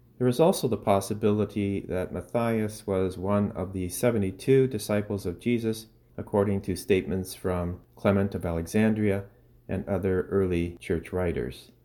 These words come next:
But it's what we learn about how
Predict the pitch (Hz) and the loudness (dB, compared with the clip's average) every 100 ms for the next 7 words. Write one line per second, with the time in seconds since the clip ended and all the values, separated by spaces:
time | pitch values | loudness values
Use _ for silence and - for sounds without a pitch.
0 | _ - - - _ _ _ 110 113 135 | _ -20 -20 -20 _ _ _ 4 4 4
1 | 196 170 139 127 151 156 104 90 85 80 | 4 4 2 4 6 4 2 0 0 -2
2 | - - 127 131 90 90 | -6 -4 0 2 0 -4